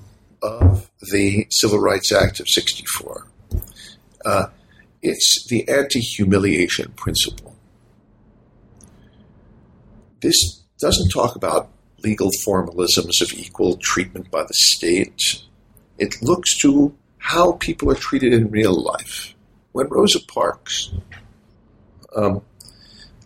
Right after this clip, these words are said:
uh, is, uh, refuses to sit in the back of the bus, and, um, and they take her out.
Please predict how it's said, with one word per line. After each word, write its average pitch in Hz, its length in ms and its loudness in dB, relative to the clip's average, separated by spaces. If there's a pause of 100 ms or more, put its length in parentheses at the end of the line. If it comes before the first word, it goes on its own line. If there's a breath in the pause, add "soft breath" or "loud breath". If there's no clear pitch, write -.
(120)
uh, 92 280 0 (100)
is, - 540 -2 (160)
uh, - 220 2 (2250 soft breath)
refuses - 580 2
to 110 120 0
sit - 420 2 (100)
in 113 160 -2
the 92 60 -4
back 95 260 0
of - 80 -2
the - 60 -8
bus, - 560 -2 (2000)
and, 95 340 0 (160)
um, 101 280 0 (880 loud breath)
and 98 180 -2
they 101 80 2
take - 300 0
her 98 180 4
out. - 260 -6